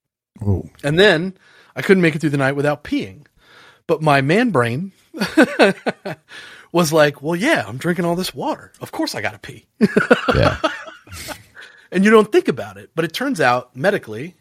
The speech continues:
Speaker 2: right? The fact is that if you do what peop-, most people do and you go to the bathroom before you go to bed, your brain should not be awoken by the, by the sensation that you have to pee.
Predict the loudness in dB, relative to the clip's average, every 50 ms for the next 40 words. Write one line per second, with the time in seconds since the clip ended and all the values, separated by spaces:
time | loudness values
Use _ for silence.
0 | _ -10 -8 -6 -6 -4 -6 -6 -2 0 2 2 2 0 -2 -4 -4 -2 -4 -4
1 | -8 -10 -12 -14 -14 -18 -20 -20 -20 -20 -20 -20 -10 _ 2 4 6 6 4 2
2 | -2 _ _ _ _ _ _ _ _ _ _ _ _ _ 4 4 4 4 2 0
3 | 0 2 2 2 2 2 2 2 0 0 -2 -6 -6 -2 0 0 0 0 0 -4
4 | -6 -6 -4 -4 -2 -2 -2 -2 -2 -2 -4 -4 -6 -6 -8 -12 _ _ _ _
5 | _ _ _ 0 0 0 2 2 2 2 2 2 2 -2 -4 -4 -4 -4 -4 -4
6 | -4 -2 -2 -2 -4 -2 2 2 4 4 4 2 -2 -4 -10 _ _ -6 -6 -6
7 | -4 -4 -4 -2 0 0 0 0 0 0 -2 -4 -6 -6 -6 -4 -4 -4 -4 0
8 | 2 2 2 2 0 0 -2 -2 0 0 0 -2 0 0 2 2 2 2 0 -4
9 | -8 -6 -6 -4 -4 -4 -2 -4 -6 _ _ _ _ _ _ _ 2 2 4 2
10 | 0 -2 -2 -2 -2 -2 0 0 0 0 0 -2 -4 -4 -6 -6 -6 -6 -4 -4
11 | -4 -4 -6 -12 -16 -14 -14 -16 -16 -18